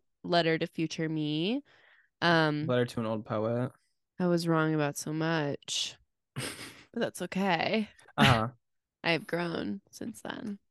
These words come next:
Speaker 2: Yeah.
Speaker 1: But yeah. <sighs> But yeah, now I'm, like, committed on keeping it clean and updated, but I know I won't is actually the
Speaker 2: Yeah.
Speaker 1: truth.
Speaker 2: Mm-hmm. It's
Speaker 1: So.
Speaker 2: hard. I was away from, like, my email that has all my, like, shopping stuff and, like,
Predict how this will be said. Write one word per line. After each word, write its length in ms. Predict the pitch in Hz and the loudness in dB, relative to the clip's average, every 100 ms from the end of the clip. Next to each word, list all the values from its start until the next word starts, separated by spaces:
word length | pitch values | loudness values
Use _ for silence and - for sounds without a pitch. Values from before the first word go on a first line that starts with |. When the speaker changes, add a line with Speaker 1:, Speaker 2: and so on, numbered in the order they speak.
| - | -4
Speaker 2:
Yeah. 280 | 139 117 107 - _ _ _ | 0 0 -2 -8 _ _ _
Speaker 1:
But 100 | 311 | 0
yeah. 180 | 381 196 175 _ - - - - _ _ - | 2 2 0 _ -20 -20 -20 -20 _ _ 4
<sighs> 0 | 233 208 - | 6 6 4
But 80 | 208 | 4
yeah, 280 | 175 160 170 - _ - - | 6 4 2 -6 _ -20 -6
now 220 | 196 202 214 | 2 4 4
I'm, 120 | 226 | 4
like, 180 | 214 - | 0 0
committed 340 | 185 185 160 | -2 0 0
on 280 | 147 143 156 - | -2 -4 -8 -10
keeping 320 | - 175 151 | -4 0 0
it 240 | 143 135 - _ _ _ - | 0 -4 -10 _ _ _ -8
clean 200 | - 170 | 0 2
and 140 | 156 143 | 2 0
updated, 500 | 160 160 151 151 - - | -2 -2 -2 -2 -6 -8
but 120 | - 160 | -4 -2
I 80 | |
know 160 | 165 165 | -2 -2
I 80 | 151 | -2
won't 500 | 147 156 151 - - - | -2 -2 -2 -6 -10 -12
is 140 | 190 | -8
actually 320 | - - - - | -8 -8 -6 0
the 60 | |
Speaker 2:
Yeah. 60 | 127 | 2
Speaker 1:
truth. 460 | 120 117 120 - _ _ _ _ - | 4 2 -2 -10 _ _ _ _ -2
Speaker 2:
Mm-hmm. 420 | 131 123 117 139 | 0 2 0 -2
It's 100 | 160 | 0
Speaker 1:
So. 60 | 131 | 4
Speaker 2:
hard. 440 | 123 120 120 123 - | 6 6 4 0 0
I 80 | 160 | 2
was 120 | 190 | 4
away 200 | 196 190 | 6 6
from, 160 | 185 196 | 6 4
like, 140 | 185 156 | 4 6
my 200 | 143 135 | 4 4
email 500 | 131 147 147 139 127 | 2 2 4 2 0
that 160 | 131 | -2
has 340 | 123 131 131 127 | -2 0 0 0
all 140 | 127 | -2
my, 160 | 127 120 | 0 -4
like, 160 | 117 110 | -6 -6
shopping 520 | - 117 120 139 147 | 0 0 4 2 2
stuff 420 | 139 151 151 143 | 0 4 4 2
and, 120 | 123 120 | -4 -4
like, 300 | 117 117 | -4 -6